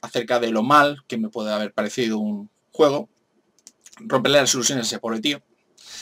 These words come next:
Y no solamente eso, sino que además ese tío llama a todos sus amigos y me troll el canal. Eso es una cosa que pienso evitar. Dicho eso, no quiero decir que a veces no pueda tratar juegos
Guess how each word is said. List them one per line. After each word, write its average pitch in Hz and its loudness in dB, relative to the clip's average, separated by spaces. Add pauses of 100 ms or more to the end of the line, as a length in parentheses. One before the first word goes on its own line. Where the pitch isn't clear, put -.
(540)
Y 127 4
no 107 0
solamente 117 2
eso, 147 4
sino 107 0
que 104 -8
además 110 0
ese 120 -4
tío 143 0
llama 110 0
a 107 -6
todos 110 -2
sus 113 -2
amigos 160 0
y - -2
me 107 -4
troll 104 -8
el 107 -10
canal. 107 -8 (440)
Eso 110 -8
es 110 -8
una 123 -4
cosa 120 -2
que 110 -10
pienso 104 -10
evitar. 98 -14 (1300)
Dicho 185 4
eso, - 2 (640)
no 151 2
quiero 175 4
decir 165 4
que 113 2
a 120 4
veces 160 2
no 139 0
pueda 139 2
tratar 127 2
juegos 135 -2